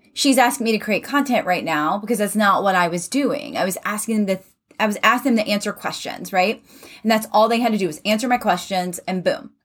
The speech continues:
And so I started thinking back in November. So this would have been August. In November, I had taught this a couple more times on how to do,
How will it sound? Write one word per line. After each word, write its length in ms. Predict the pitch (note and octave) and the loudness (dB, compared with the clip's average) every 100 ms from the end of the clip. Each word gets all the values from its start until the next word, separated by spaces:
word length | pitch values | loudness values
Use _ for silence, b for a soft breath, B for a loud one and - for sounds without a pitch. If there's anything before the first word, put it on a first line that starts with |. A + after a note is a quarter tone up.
| _ _ _ _ _ _ _ _ _ - | _ _ _ _ _ _ _ _ _ -2
And 180 | A#3 A#3 | 2 2
so 440 | C#4+ A#3+ A3+ G#3+ B B B B B B | 4 4 4 2 B B B B B B
I 100 | B3 | -2
started 280 | - D4 E4 | 2 2 2
thinking 300 | D4 B3 A#3+ | 2 2 2
back 220 | G3+ G3 | 2 0
in 40 | G#3+ | 0
November. 360 | G3 F#3+ F3 | 0 0 -2
So 120 | G#3 A3 | -2 -2
this 120 | A3 | 0
would 120 | B3+ | 0
have 100 | A#3+ | 0
been 60 | - | 2
August. 380 | G3 F#3+ F#3+ - | 2 4 0 0
In 140 | A3 | 0
November, 760 | A3 G#3+ B3+ E4+ C4 F3+ F3+ - | 2 0 2 2 4 4 4 4
I 60 | G3 | 2
had 120 | F#3+ | 0
taught 280 | - A#3+ A3 | -2 0 0
this 120 | G#3+ | -2
a 60 | |
couple 320 | G#3+ - F#3+ G#3+ | -2 -2 2 2
more 180 | G3+ | 2
times 400 | F#3+ F3 D#3 E3 | 0 0 0 0
on 120 | E3+ E3 | -2 -2
how 160 | D#3+ | -2
to 100 | E3 | -2
do, 560 | E3 D#3+ D#3 D3+ D#3 | -2 0 2 2 2